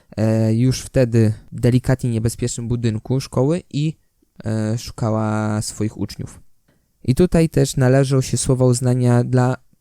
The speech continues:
e, dla jakby wszystkich pracowników, e, tej placówki oświaty. Bo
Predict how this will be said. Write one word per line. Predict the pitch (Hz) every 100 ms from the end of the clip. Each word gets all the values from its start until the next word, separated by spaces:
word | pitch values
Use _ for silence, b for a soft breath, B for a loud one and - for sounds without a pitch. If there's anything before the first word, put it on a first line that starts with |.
| _ _ _ -
e, | 127
dla | 123 127
jakby | 131 131 131
wszystkich | 135 - 190 - 139 -
pracowników, | - 131 143 127 143 - 135 - -
e, | - 113 120
tej | - 123 123
placówki | 123 139 131 139 123 - -
oświaty. | - - 107 104 - - _ B B B B B B B B
Bo | 120 123 127 -